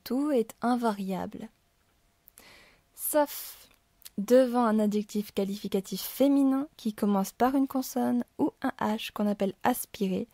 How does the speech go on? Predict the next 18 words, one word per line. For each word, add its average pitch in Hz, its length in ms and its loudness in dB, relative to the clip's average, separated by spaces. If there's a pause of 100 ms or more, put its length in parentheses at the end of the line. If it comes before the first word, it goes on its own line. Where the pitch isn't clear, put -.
(520)
pour 294 180 4
des 214 120 4
raisons 208 260 2
de 220 100 4
phonie. - 540 -10 (1040)
Je 254 100 -6
m'explique. - 800 -8 (1400)
Un 269 120 2
stylo 233 460 -2
tout 220 140 -2
blanc. 175 240 -4 (1000)
T 196 260 -8
O 196 180 -2
U 185 140 -8
T, 277 380 -4
c'est - 360 -2
entendu. - 400 -6 (1600)
Mais 285 320 0